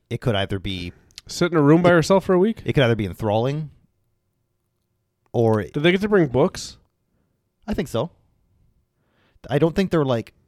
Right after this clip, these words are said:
Speaker 1: on their computers or anything like that 'cause I don't think they have contact with home or anything.
Speaker 2: Yeah, that would make sense that you can't contact home. But if you, if I,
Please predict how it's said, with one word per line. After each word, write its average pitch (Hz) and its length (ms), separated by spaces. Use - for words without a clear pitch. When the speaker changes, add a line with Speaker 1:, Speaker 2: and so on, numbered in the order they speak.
Speaker 1:
on 120 140
their 113 100
computers 123 540
or 104 40
anything 87 220
like 80 160
that 76 180
'cause - 100
I 104 60
don't 104 100
think 110 80
they 107 60
have 95 80
contact 98 340
with 85 120
home 104 220
or 90 60
anything. 78 360
Speaker 2:
Yeah, 190 240
that 190 180
would 156 120
make 117 180
sense 123 280
that 143 80
you 131 100
can't 127 240
contact 120 440
home. 107 360
But 139 120
if 131 120
you, 190 240
if 139 120
I, 143 60